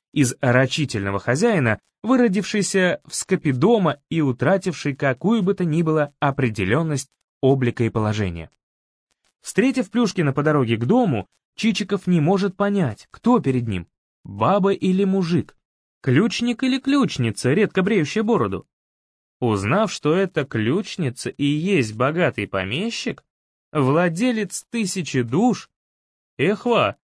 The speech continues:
а ведь хозяин-то я, Чичиков двадцать минут не может выйти из оцепенения. Портрет Плюшкина, длинный подбородок, который приходится закрывать платком,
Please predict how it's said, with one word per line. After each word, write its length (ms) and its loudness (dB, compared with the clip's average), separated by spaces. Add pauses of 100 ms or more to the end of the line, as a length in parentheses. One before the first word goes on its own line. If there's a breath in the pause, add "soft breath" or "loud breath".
(160)
а 100 0
ведь 160 -2
хозяин-то 540 -2
я, 300 -2 (580)
Чичиков 600 0
двадцать 500 0
минут 360 -2
не 80 -2
может 360 0
выйти 260 -4
из 400 -6
оцепенения. 840 -4 (640)
Портрет 500 0
Плюшкина, 640 -4 (320)
длинный 540 -2
подбородок, 720 0
который 400 -2
приходится 580 -4
закрывать 480 -2
платком, 520 -2